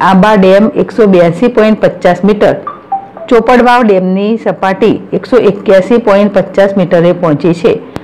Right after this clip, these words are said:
નર્મદા નદીનું ગરુડેશ્વર પાસેનું ગેજ લેવલ પંદર પોઇન્ટ ત્રીસ મીટર નોંધાઈ છે, તો ગુજરાતની જીવાદોરી સમાન સરદાર સરોવર નર્મદા ડેમમાં પંચાવન ટકા જળ સંગ્રહ થયો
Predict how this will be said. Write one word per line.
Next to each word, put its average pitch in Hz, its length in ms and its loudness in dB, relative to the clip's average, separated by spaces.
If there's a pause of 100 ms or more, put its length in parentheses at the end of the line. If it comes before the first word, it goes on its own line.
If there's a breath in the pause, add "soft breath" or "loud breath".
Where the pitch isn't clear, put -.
(500 loud breath)
નર્મદા 226 420 4
નદીનું 214 560 0
ગરુડેશ્વર 214 720 0
પાસેનું 175 560 0
ગેજ 226 320 4
લેવલ 180 340 2 (400 loud breath)
પંદર 240 460 2
પોઇન્ટ 208 400 0
ત્રીસ 247 240 0
મીટર 190 300 2 (100)
નોંધાઈ 147 440 0
છે, 220 220 4
તો 202 100 2
ગુજરાતની 202 720 2
જીવાદોરી 165 640 0
સમાન 196 320 2 (460 loud breath)
સરદાર 220 480 4
સરોવર 240 440 2 (100)
નર્મદા 185 340 0
ડેમમાં 196 480 2
પંચાવન 226 640 2
ટકા 220 320 2
જળ 180 340 0
સંગ્રહ 185 380 2
થયો 160 320 0